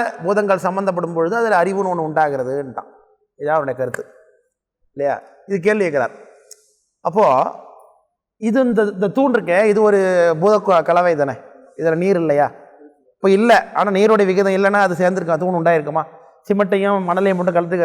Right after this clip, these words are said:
கரைச்சி வச்சுட்டா, சேர்த்து வச்சுட்டா தூண் உண்டாகுமா? அதுல என்ன மிக்ஸ் ஆகணும்?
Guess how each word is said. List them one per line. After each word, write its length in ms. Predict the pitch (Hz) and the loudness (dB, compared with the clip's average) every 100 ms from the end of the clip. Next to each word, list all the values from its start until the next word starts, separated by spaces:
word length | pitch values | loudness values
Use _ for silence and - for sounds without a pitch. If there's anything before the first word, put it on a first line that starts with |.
| 156 | 0
கரைச்சி 180 | 165 | -2
வச்சுட்டா, 240 | 165 160 151 | -6 -4 -2
சேர்த்து 200 | 165 170 | -2 -2
வச்சுட்டா 260 | 165 156 170 156 - - - | -4 0 0 0 -8 -20 -6
தூண் 160 | 185 185 | -2 0
உண்டாகுமா? 320 | 160 151 180 | 0 0 2
அதுல 160 | 180 170 | 2 2
என்ன 120 | 196 208 | 0 -2
மிக்ஸ் 180 | 165 196 | 0 0
ஆகணும்? 280 | 165 127 110 | 0 -2 -6